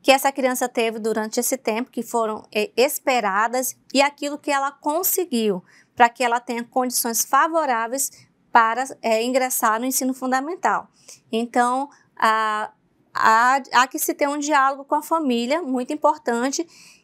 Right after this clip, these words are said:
e, a, inclusive, buscar uma integração desta criança na própria escola, se a escola oferece ensino fundamental,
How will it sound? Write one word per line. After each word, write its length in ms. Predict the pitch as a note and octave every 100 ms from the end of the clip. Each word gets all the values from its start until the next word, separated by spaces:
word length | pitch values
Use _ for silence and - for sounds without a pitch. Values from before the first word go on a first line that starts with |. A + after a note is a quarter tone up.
| _
e, 200 | - D4
a, 200 | D#4+ D4+
inclusive, 600 | C#4 E4+ E4+ D4 C4+ D#4 D4+
buscar 360 | E4 - C#4+
uma 140 | C#4+ D#4
integração 880 | D#4+ D#4 D4+ D#4 - C4 B3 E4 - _ _
desta 380 | G#3 A3 C4 D#4
criança 640 | - D4 A#3+ A3+ C4 C#4+ C4+ _ _ _ -
na 300 | G#3+ A3+ A#3
própria 360 | B3 A#3 B3+
escola, 440 | D#4 - C4 B3+ C#4
se 120 | C4
a 40 |
escola 320 | A#3 - A#3 A3+
oferece 480 | A#3 A3+ G3+ G3+
ensino 220 | A3 A3+ A3
fundamental, 880 | - A3+ A3+ A#3+ A#3+ A#3 B3 -